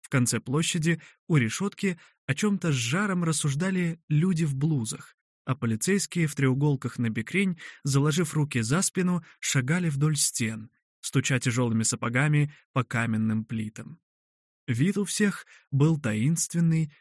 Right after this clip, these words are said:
и недоумевающий. Чего-то явно ждали. У каждого на языке вертелся невысказанный вопрос.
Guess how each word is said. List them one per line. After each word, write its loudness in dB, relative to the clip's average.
и 4
недоумевающий. -2
Чего-то 0
явно 2
ждали. -6
У 0
каждого 0
на 2
языке 0
вертелся -2
невысказанный 2
вопрос. -8